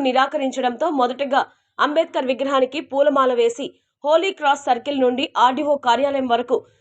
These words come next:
ర్యాలీగా వెళ్లి రైతులకు యూరియా సహా అవసరమైన ఎరువులను వెంటనే పంపిణీ చేయాలని, బ్లాక్ మార్కెట్ను నియంత్రించి ఎరువులను పక్కదోవ పట్టిస్తున్న వారిపై కఠిన చర్యలు తీసుకోవాలని, పంటలకు గిట్టుబాటు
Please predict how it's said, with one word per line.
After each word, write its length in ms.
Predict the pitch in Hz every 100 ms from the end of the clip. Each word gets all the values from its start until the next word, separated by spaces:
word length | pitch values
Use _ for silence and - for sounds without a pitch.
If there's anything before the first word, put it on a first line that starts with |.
| _ -
ర్యాలీగా 400 | 262 277 294 277 254
వెళ్లి 220 | 240 254 285
రైతులకు 460 | 254 262 311 294 254 196 247
యూరియా 320 | 294 311 311 320
సహా 260 | 262 254 254 - _ _ -
అవసరమైన 480 | 302 349 392 339 320 269
ఎరువులను 340 | 254 302 285 262
వెంటనే 320 | 233 262 311 285
పంపిణీ 320 | 247 233 269 277 269
చేయాలని, 360 | 247 254 294 302 _ _ _ 190
బ్లాక్ 260 | 269 302 320 277
మార్కెట్ను 400 | 262 277 269 254 247
నియంత్రించి 540 | 233 269 269 262 330 370 -
ఎరువులను 360 | 254 302 302 269 - _ -
పక్కదోవ 400 | 285 285 381 359 330
పట్టిస్తున్న 420 | 285 294 - 330 269
వారిపై 280 | 254 262 277 262
కఠిన 220 | 240 277 262
చర్యలు 260 | 247 294 285
తీసుకోవాలని, 640 | 247 233 269 254 247 254 262 _ _ _ -
పంటలకు 420 | 262 311 339 339 277
గిట్టుబాటు 440 | 247 269 294 302